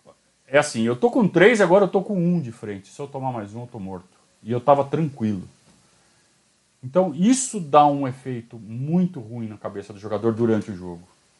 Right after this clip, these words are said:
Ao passo que se o Santos faz um, dois a zero, o, o Palmeiras, vamos supor,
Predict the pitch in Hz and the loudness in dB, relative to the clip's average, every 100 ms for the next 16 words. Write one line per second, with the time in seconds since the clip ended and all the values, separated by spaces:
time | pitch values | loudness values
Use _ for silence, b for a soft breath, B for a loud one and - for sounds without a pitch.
0 | _ _ _ _ _ _ - 110 147 147 | _ _ _ _ _ _ 0 2 6 6
1 | - 131 - 165 165 143 - 226 226 196 | 4 -12 -16 -12 -12 -12 -4 -4 -2 0
2 | 147 135 151 131 131 117 92 90 127 156 | 0 -2 -6 -4 -4 -2 -4 -2 2 2
3 | 101 - _ _ _ _ _ _ _ _ | 0 -10 _ _ _ _ _ _ _ _
4 | _ - 123 127 185 170 190 185 - - | _ -20 -20 0 2 4 2 0 -4 -16
5 | - - 220 254 - 156 135 | -20 -8 -4 -2 -2 -4 -4